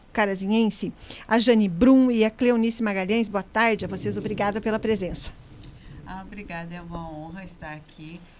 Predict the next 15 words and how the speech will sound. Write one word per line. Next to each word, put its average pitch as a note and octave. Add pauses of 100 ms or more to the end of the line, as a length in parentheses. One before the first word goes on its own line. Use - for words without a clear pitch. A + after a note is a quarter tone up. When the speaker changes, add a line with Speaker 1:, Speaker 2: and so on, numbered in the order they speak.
(140)
Speaker 2:
falando E3
sobre, F3 (320)
ah, E3
Speaker 1:
Mais F#3+
Speaker 2:
as D#3
Speaker 1:
pertinho, F#3
Jane. G3+
Speaker 2:
atividades, E3 (120)
as F3
atividades E3+
da E3+
fucar. D3+ (1040)
Speaker 1:
Cleo, G3+ (640)
vamos F3+
ver. F#3